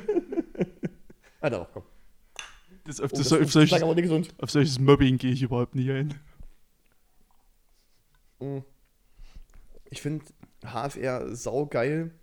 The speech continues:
Speaker 1: Beim Hobbit war's, wirkt es ein bisschen wie ein Störfaktor, weil ich hab den danach wieder in Blu-ray-Variante gesehen, also vierundzwanzig Frames. Bilder pro Sekunde. Weil ich Bock drauf. Also wenn der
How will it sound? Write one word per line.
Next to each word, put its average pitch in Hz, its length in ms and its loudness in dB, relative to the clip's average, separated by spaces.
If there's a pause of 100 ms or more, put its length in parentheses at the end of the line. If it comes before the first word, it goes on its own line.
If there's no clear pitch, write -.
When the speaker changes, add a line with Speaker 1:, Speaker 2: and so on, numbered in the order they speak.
(1160)
Speaker 1:
Beim 127 220 -4
Hobbit 185 320 -8
war's, 143 380 -4
wirkt 160 280 -4
es 185 100 -14
ein - 60 -20
bisschen 165 200 -8
wie 143 40 -4
ein 131 80 -4
Störfaktor, 170 720 -8
weil 131 80 -8
ich 135 80 -12
hab - 80 -16
den 120 220 -10
danach 127 160 -12
wieder 113 320 -8
in 110 320 -12 (420)
Blu-ray-Variante 123 640 -4
gesehen, 113 220 -8
also 101 120 -8
vierundzwanzig 131 440 -10
Frames. 120 320 -14 (1200)
Bilder 87 220 -10
pro 90 200 -14
Sekunde. 101 360 -12 (1500)
Weil 95 140 -10
ich - 80 -16 (920)
Bock - 240 -14
drauf. - 160 -16
Also 117 220 -10
wenn 147 160 -4
der 143 400 -4